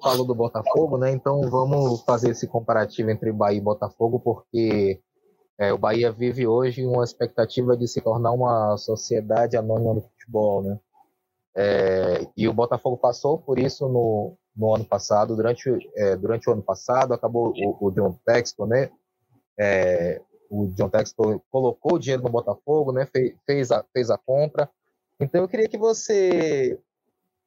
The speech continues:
contasse pra gente, né, quais são as semelhanças que você vê durante, é, esse, esse processo, né, da, da transformação do, do Botafogo no masaf e dessa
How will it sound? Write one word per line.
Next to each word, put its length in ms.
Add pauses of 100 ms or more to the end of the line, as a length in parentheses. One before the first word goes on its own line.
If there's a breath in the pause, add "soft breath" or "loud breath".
(260)
contasse 540
pra 220
gente, 320
né, 120
quais 320
são 300 (260)
as 120
semelhanças 800
que 100
você 260
vê 200
durante, 600 (560)
é, 160
esse, 460
esse 260
processo, 560
né, 120
da, 400 (440 loud breath)
da 120
transformação 840
do, 280
do 120
Botafogo 480
no 60
masaf 760 (400 loud breath)
e 280
dessa 440